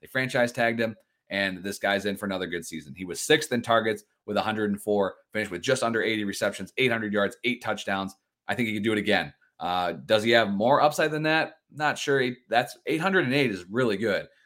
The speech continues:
uh, for a tight end. If he did that again, I'd feel extremely happy about where you're gonna be able to get Dalton Schultz on draft day. Uh, even if they bring another wide receiver, don't care. Uh, he did this with, uh, healthy wide receivers around him all year long,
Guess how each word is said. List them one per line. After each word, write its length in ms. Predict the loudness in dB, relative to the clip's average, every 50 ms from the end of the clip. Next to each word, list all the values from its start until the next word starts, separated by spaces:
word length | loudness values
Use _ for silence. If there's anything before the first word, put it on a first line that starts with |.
| _ _ _
uh, 220 | -6 -4 -4 -4
for 140 | -4 -6 -8
a 60 | -8
tight 200 | -4 -4 -2 -2
end. 220 | -2 -4 -4 -6 -10
If 100 | -8 -4
he 100 | -2 -2
did 140 | 0 0 2
that 160 | 2 2 2
again, 260 | 2 -2 -2 -2 -2
I'd 160 | -2 -4 -4
feel 180 | -4 -4 -4 -4
extremely 440 | -4 -6 -8 -4 -4 -4 -4 -4 -4
happy 420 | -2 -2 -4 -4 -6 -10 -10 -10 _ _ _ _ _ _
about 300 | -4 -2 -2 0 0 0
where 100 | 0 0
you're 160 | 0 0 -2
gonna 100 | -4 -4
be 80 | -4 -4
able 100 | -6 -4
to 40 | -6
get 220 | -6 -8 -6 -6
Dalton 220 | -6 -6 -6 -6 -8
Schultz 280 | -8 -8 -8 -8 -8 -8 -6
on 240 | -4 -4 -4 -6
draft 380 | -6 -2 0 2 2 2 0 -4
day. 220 | -6 -6 -6 -8 -12 _ _ _ _ _ _ _
Uh, 280 | -8 -6 -6 -6 -6 -4 -2
even 160 | 0 0 2
if 80 | 2 2
they 100 | 2 2
bring 200 | 4 4 2 4
another 200 | 4 4 4 6
wide 180 | 6 6 4 4
receiver, 460 | 2 -4 -6 -6 -6 -8 -8 -14 _ _ _ _ _
don't 180 | -2 -2 -2 -4
care. 320 | -6 -6 -6 -6 -8 -12 _ _ _ _ _
Uh, 360 | -8 -6 -4 -4 -4 -6 -6 -10
he 180 | -12 -8 -8 -4
did 180 | -2 -2 0 0
this 180 | -2 -2 -2
with, 340 | -2 -2 -4 -4 -6 -14 -20 _ _ _
uh, 200 | -8 -6 -6 -4
healthy 240 | -4 -4 -6 -4 -4
wide 160 | -4 -4 -4
receivers 480 | -6 -8 -8 -8 -8 -8 -8 -10 -12 -14 -8
around 280 | -6 -6 -6 -6 -8
him 160 | -12 -14 -12 -8
all 180 | -6 -6 -6
year 200 | -6 -8 -10 -10
long, 240 | -10 -10 -10 -10 -12